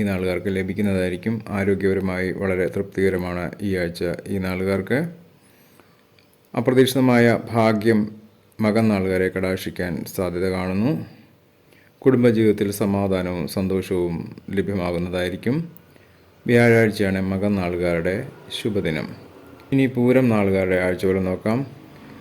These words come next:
തൊഴിൽ മേഖലയിലെ അഭിവൃദ്ധി ഈ നാളുകാർക്ക് ഈ ആഴ്ച ലഭ്യമാകുന്നതാണ്. ഉന്നത അധികാരികളുടെ പ്രോത്സാഹനം ലഭിക്കുന്നതായിരിക്കും. ഭവനത്തിൽ ആഡംബര വസ്തുക്കൾ വാങ്ങിക്കൂട്ടുവാൻ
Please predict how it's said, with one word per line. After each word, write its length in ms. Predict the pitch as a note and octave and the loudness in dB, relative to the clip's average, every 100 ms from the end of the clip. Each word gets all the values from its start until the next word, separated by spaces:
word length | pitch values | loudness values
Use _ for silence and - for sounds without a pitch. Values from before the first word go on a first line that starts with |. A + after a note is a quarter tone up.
| - - | -6 6
തൊഴിൽ 260 | C3+ C3+ D3 | 8 8 6
മേഖലയിലെ 480 | B2+ G#2 G#2 G2+ G2 - G#2 | 4 4 4 4 4 2 -2
അഭിവൃദ്ധി 500 | G2 A2 G2+ F#2+ F#2+ G#2 | 2 4 4 2 2 2
ഈ 40 | G2 | 2
നാളുകാർക്ക് 460 | F#2 F#2 F2+ F2 F#2 F#2 | 2 2 0 0 2 2
ഈ 20 | F#2 | 2
ആഴ്ച 180 | F2+ F#2 F2+ | 0 -2 -2
ലഭ്യമാകുന്നതാണ്. 800 | F#2+ G2+ F#2+ F#2+ F#2+ F#2 F#2 C#3+ D#3 - - - - - - - - | 0 0 0 -2 -2 -2 -2 -2 -4 -10 -20 -20 -20 -20 -20 -16 -2
ഉന്നത 260 | C#3 C#3 A#2+ A#2 - A#2+ | 4 6 8 6 4 2
അധികാരികളുടെ 760 | A2 G#2+ G#2 G2+ G2 F#2 F2+ E2+ - - - - - - | 6 6 6 6 4 4 4 2 -2 -18 -20 -20 -14 2
പ്രോത്സാഹനം 680 | A2 G#2+ G#2+ G#2 G2 F#2 F2+ - G#2 | 6 6 6 4 4 0 -4 -6 -2
ലഭിക്കുന്നതായിരിക്കും. 840 | G2 F#2+ F#2+ F2+ F2+ F2+ F2 G#2+ D#3 D#3 - - - - - - - - - _ - | 0 0 -2 0 0 -2 0 0 -2 -4 -16 -20 -20 -20 -20 -20 -20 -20 -20 _ -2
ഭവനത്തിൽ 420 | B2+ B2+ B2+ A#2 A#2 - A2+ | 4 6 6 4 4 4 4
ആഡംബര 320 | A2 A2+ A#2 G#2+ | 4 6 6 6
വസ്തുക്കൾ 400 | G2 G#2 - F2 - G2 | 4 0 0 0 0 2
വാങ്ങിക്കൂട്ടുവാൻ 640 | F#2+ G2 G2 F#2 F#2 F2+ | 2 2 0 2 2 2